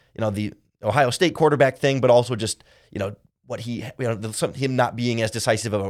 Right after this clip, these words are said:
of a runner and the pocket presence and stuff and being able to throw downfield. Like, again, m-, my, my goal here is to not have the in-depth scouting report conversation on why Bryce Young isn't very, why, why Bryce Young might not be the guy, or why C J Stroud might not be the guy, or why Will Levis might not be the guy.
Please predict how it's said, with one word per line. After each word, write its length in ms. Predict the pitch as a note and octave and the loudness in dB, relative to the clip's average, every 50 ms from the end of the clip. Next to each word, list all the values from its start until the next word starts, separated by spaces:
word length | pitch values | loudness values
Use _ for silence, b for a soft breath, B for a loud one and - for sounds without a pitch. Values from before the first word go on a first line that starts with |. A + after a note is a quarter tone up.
| - - | -6 -8
of 80 | - - | -8 -6
a 40 | G2 | 0
runner 320 | A2+ F3 F#3+ F3+ E3+ E3+ | 2 4 4 4 4 2
and 220 | C#3+ B2 A2+ G2+ | 2 0 -2 -6
the 120 | E2+ - - | -8 -8 -6
pocket 280 | - D3 C#3+ C#3+ C#3 | -4 -4 -4 -4 -2
presence 260 | - C#3 C3+ C3 B2 A#2 | 0 0 0 0 -2 -10
and 100 | A#2+ A2 | -8 -2
stuff 260 | - C#3 A#2+ A#2 - | 2 4 4 4 2
and 80 | G#2 | -2
being 140 | F#2+ A2 G#2 | -4 -2 -2
able 100 | G#2+ G#2+ | -2 -2
to 60 | - | -4
throw 160 | - - G#2+ G2 | -4 -4 -4 -2
downfield. 360 | F#2 F#2+ F2+ - C3 B2 A#2 | -2 -4 -2 0 0 2 2
Like, 140 | A2 G#2+ b b b b b b | 2 0 b b b b b b
again, 220 | - B2+ B2+ A#2+ A2 | -2 0 0 0 0
m-, 280 | A2 B2 A#2 A#2 C3+ | -2 -6 -6 -4 0
my, 220 | C3+ C3+ C#3 - A#2+ - | 2 2 2 2 0 -2
my 180 | - - C#3+ | 0 2 2
goal 180 | D3+ C#3+ F3+ E3+ | 4 6 4 4
here 140 | D#3 D#3 D3+ | 6 4 2
is 80 | D3 | 2
to 80 | - C#3 | 2 4
not 300 | C3+ C3 B2+ B2+ - _ _ _ _ - | 4 4 4 4 0 _ _ _ _ -4
have 340 | - B2+ B2 A#2+ A#2+ G#2+ | 0 0 2 2 0 -2
the 300 | G2 A2+ A2 G#2+ G#2 F#2 b b b b b b b b b - | -2 -4 -4 -4 -4 -6 b b b b b b b b b 0
in-depth 380 | E3 E3 D#3+ C#3+ D3+ C3 - - | 2 2 4 4 4 2 2 -4
scouting 380 | - - D3 C3+ C#3 C3+ B2+ | -2 2 6 6 6 6 6
report 360 | A#2+ A#2 A2 - A#2 G#2+ - | 4 0 2 4 2 2 2
conversation 540 | - A#2 G#2 G2 G2 - - G2+ G2 - G#2+ | 2 0 0 0 0 -2 -2 -2 -2 -2 -4
on 140 | G2+ F#2+ F#2+ | -4 -4 0
why 280 | G2 G#2 G#2+ A2 A2 A2 | 2 4 4 4 4 2
Bryce 320 | F#2+ G#2+ G#2+ G#2+ G#2 - | 2 2 0 0 0 0
Young 200 | A2+ G#2+ G#2+ G2+ | 0 0 0 0
isn't 180 | G#2 G2 G#2 F#2+ | -2 -4 -4 -2
very, 240 | G2+ G#2 G2+ G#2 G#2 | -2 -2 -2 -4 -6
why, 320 | G#2 G#2+ F#2 G#2+ A#2 A#2 A2+ | -10 -12 -10 -6 -4 -4 -2
why 200 | F#2+ A#2 C3 C#3 | 0 2 2 2
Bryce 280 | C3 C3 B2 A#2+ - | 4 2 0 0 2
Young 160 | - A#2+ A#2 | 0 0 2
might 120 | A2+ A2+ A2+ | 2 0 0
not 100 | A2+ G#2+ | 0 -2
be 80 | G#2 | -2
the 100 | A2+ G#2 | -2 0
guy, 320 | G2 A2+ G#2+ G#2 G2+ G2+ F#2+ B B B B B | 2 2 4 4 2 0 -2 B B B B B
or 120 | B - A#2+ | B -2 0
why 460 | A#2+ G#2+ A2+ G#2+ G#2 G#2 G#2 G2 F#2+ - _ _ _ _ _ _ _ - | 2 2 0 0 0 -2 -4 -4 -8 -12 _ _ _ _ _ _ _ -10
C 140 | - - E3 | -6 -4 -2
J 120 | C#3 D3 | 0 0
Stroud 280 | - - - D3 C3+ B2+ | 0 4 4 6 6 6
might 160 | A#2+ A#2+ A#2 | 4 2 2
not 120 | A2 G#2 F#2 | 0 0 -2
be 60 | G#2+ | -4
the 80 | F#2 | -6
guy, 200 | F#2 - G2+ G2+ | -2 -2 -2 0
or 60 | G2 F#2+ | 0 0
why 160 | G2 G2+ G2+ | 0 0 0
Will 160 | G2+ A2 G#2 | 0 0 2
Levis 280 | A2+ D3+ - D#3+ - - | 4 4 2 2 0 -2
might 100 | A2+ G#2+ | -4 -4
not 120 | F#2 F2+ | -4 -4
be 80 | - F#2 | -6 -6
the 80 | E2+ | -6
guy. 240 | D#2+ F2 E2+ F2+ F#2 | -6 -6 -6 -8 -10